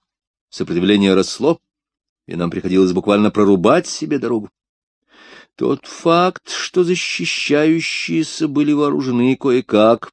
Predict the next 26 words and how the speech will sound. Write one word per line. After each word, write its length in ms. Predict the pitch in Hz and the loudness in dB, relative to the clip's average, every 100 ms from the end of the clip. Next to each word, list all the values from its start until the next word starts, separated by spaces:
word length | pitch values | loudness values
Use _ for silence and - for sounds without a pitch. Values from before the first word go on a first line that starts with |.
| _ | _
позволил 600 | 104 101 92 101 95 92 | -6 -6 -2 0 2 0
нам 240 | 95 90 | -2 -2
пробиться. 480 | 92 90 90 - - _ _ _ _ _ - - - | -4 -6 -6 -8 -18 _ _ _ _ _ -20 -20 -20
К 80 | - | -16
счастью, 800 | - - 90 104 117 - - 139 | -12 -6 -2 0 -2 -6 -10 -8
большая 460 | 117 107 120 147 139 | 0 0 0 -4 -6
часть 400 | - 139 - 139 | -4 -6 -6 -6
оружия 340 | 131 98 90 | -4 -2 -2
была 220 | 87 87 | 0 -2
пущена 400 | - 113 - 104 | -4 -8 -6 -8
в 40 | - | -4
ход 220 | 120 - | -6 -4
на 80 | 104 | -6
стенах, 640 | - 98 90 113 - - _ _ _ - | -6 -6 0 0 -2 -10 _ _ _ -14
а 100 | 82 | -10
потому 380 | - 98 107 120 | -2 2 6 6
эти 240 | 127 131 | 4 4
люди 240 | 135 135 | 2 4
выходили 420 | 143 139 139 135 139 | 4 2 2 2 2
на 160 | 135 | 2
нас 240 | 135 143 - | 2 0 -2
с 140 | - | -2
ножами, 720 | 131 120 107 110 135 139 135 - | 2 2 4 2 2 0 -6 -4
прутьями, 580 | 95 131 - 139 135 - _ _ | -2 -2 -4 -6 -6 -10 _ _
металлическими 680 | 107 107 123 139 - - 123 | -2 2 2 2 -2 0 2
полосами 640 | 113 117 117 - 151 143 | 4 4 4 2 0 -2